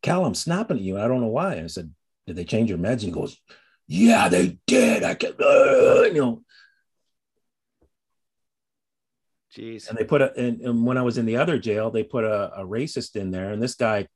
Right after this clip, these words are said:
Speaker 1: this guy was lifting the leg weights with his arms. Like, this guy was big. And I know when somebody's a ra-,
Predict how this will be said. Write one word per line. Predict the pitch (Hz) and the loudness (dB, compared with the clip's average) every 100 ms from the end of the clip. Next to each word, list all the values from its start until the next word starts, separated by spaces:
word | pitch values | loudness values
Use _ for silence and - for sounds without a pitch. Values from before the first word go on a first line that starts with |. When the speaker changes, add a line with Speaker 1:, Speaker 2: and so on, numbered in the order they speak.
| _ _ _ | _ _ _
Speaker 1:
this | 131 139 | -6 -2
guy | 139 117 | 0 2
was | 107 95 | 0 -2
lifting | 120 127 127 113 107 104 _ _ _ _ _ | -4 -4 -6 -6 -6 -10 _ _ _ _ _
the | 104 | -4
leg | 110 135 | -2 0
weights | 110 101 98 | 0 -2 -2
with | 107 | -6
his | 98 92 | -6 -4
arms. | 110 113 87 78 | -4 -6 -8 -12
Like, | - 90 - | -14 -14 -8
this | 113 | -8
guy | - 104 101 | -6 -6 -4
was | 95 82 | -6 -8
big. | - 90 80 - _ _ _ _ _ _ _ _ _ _ _ _ | -8 -8 -8 -14 _ _ _ _ _ _ _ _ _ _ _ _
And | 101 | -2
I | 123 | 2
know | 127 131 | 4 4
when | 120 | 4
somebody's | 92 101 98 92 | 2 -2 -4 -4
a | 87 | -6
ra-, | 87 | -8